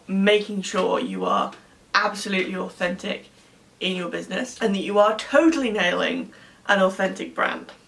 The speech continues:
Number one, and it's one of my favourite tips for a number of things, not just authenticity,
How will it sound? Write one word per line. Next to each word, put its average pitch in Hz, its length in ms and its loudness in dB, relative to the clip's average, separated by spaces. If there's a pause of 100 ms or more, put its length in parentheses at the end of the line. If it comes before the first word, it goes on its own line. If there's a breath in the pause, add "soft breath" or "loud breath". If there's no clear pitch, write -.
(160)
Number 269 240 4
one, 196 300 4
and - 120 -2
it's - 380 -6
one 240 420 2
of 311 160 0
my 320 200 4
favourite 226 440 0
tips - 540 -4 (200)
for 196 200 -2
a - 40 -2
number 226 360 4
of 196 160 0
things, 190 500 0
not 226 240 0
just 226 220 -4
authenticity, 190 840 -4